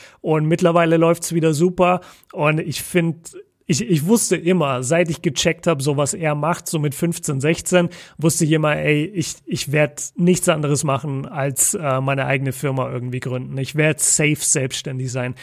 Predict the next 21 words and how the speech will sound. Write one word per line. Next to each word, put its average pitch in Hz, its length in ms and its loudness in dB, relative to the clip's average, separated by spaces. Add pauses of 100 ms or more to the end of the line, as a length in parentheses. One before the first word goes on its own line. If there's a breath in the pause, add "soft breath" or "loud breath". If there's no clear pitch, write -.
(120)
Und 156 220 -4
jetzt 175 640 -2 (160)
wär's 170 260 4
eigentlich 190 380 4
vorbei, 170 480 0 (180)
weil 156 220 0
ich 170 140 -2
eine 160 320 2
relativ 175 500 0
kleine 165 360 0
Familie 139 400 -2
hab 151 180 2
oder 139 140 0
einen 139 200 -2
sehr 156 200 0
kleinen 156 340 0
Familienkreis, 156 760 0
mit 139 160 -4
dem 143 140 -2
ich 143 140 -6
wirklich 147 360 -2